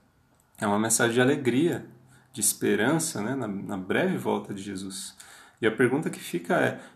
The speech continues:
vo-, como é que você tá se preparando pra passar por tudo isso, se for preciso? Se você estiver vivendo nesses dias que estão aí tão próximos de nós, né?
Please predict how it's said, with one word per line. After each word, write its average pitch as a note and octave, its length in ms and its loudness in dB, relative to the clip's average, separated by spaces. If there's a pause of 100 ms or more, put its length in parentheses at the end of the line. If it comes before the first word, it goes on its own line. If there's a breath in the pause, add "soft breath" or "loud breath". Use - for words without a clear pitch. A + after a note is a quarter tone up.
(120)
vo-, B2+ 300 -2
como G3 300 -2
é - 20 -2
que G3+ 100 -6
você G3+ 240 -2
tá - 140 -2
se C#3+ 160 -4
preparando A#2+ 600 0
pra A2 140 -6
passar A2 340 -6
por A2 180 -10
tudo E3+ 360 -4
isso, B2+ 220 0
se A#2+ 80 -6
for A#2 180 -8
preciso? G#2 500 -10
Se - 520 -20
você B2 200 -4
estiver B2 340 0
vivendo B2 640 2
nesses G#2 420 -4
dias G2+ 300 -4
que - 80 -10
estão A#2 280 -2
aí A2+ 120 -2
tão C3+ 200 -4
próximos G#2 540 -4
de G#2 60 -8
nós, F#2+ 280 -4
né? G#2+ 120 -10